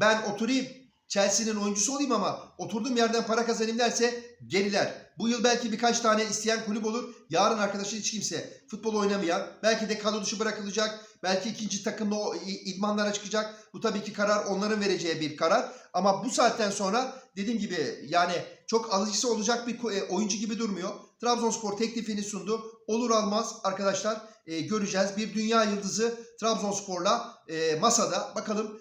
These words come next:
e, Trabzonspor bitirebilecek mi? Ama bakın heyecan veriyor yönetim. Önemli bir isim. Hepiniz heyecanlanmışsınız. Ben de çok heyecanlandım ama işin bir tarafı da şu arkadaşlar. Vişça'dan çıkış yapabilecek miyiz?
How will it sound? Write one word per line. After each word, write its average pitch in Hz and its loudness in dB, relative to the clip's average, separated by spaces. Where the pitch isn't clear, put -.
e, 160 -6
Trabzonspor 214 0
bitirebilecek 214 -4
mi? 208 0
Ama 214 4
bakın 220 0
heyecan 220 2
veriyor 202 2
yönetim. 160 -4
Önemli 214 0
bir 220 -2
isim. 190 -2
Hepiniz 240 4
heyecanlanmışsınız. 196 -2
Ben 226 4
de 214 0
çok 196 0
heyecanlandım 170 0
ama 208 0
işin 262 0
bir 226 -4
tarafı 220 0
da 226 2
şu 226 2
arkadaşlar. 208 -2
Vişça'dan 214 0
çıkış - -2
yapabilecek 190 -6
miyiz? - -10